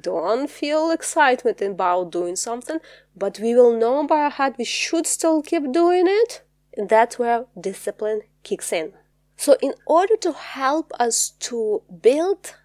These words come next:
discipline, specifically with our tr-, dance training, it is very important to accept, to switch our mindset and to accept two simple concepts. In dance training,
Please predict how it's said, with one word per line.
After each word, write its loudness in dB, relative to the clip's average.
discipline, -2
specifically -2
with -2
our -2
tr-, -12
dance -2
training, -2
it -8
is -8
very -4
important -4
to -8
accept, -4
to -8
switch -4
our -2
mindset -4
and -6
to -6
accept -8
two -4
simple -2
concepts. -4
In -4
dance 0
training, -4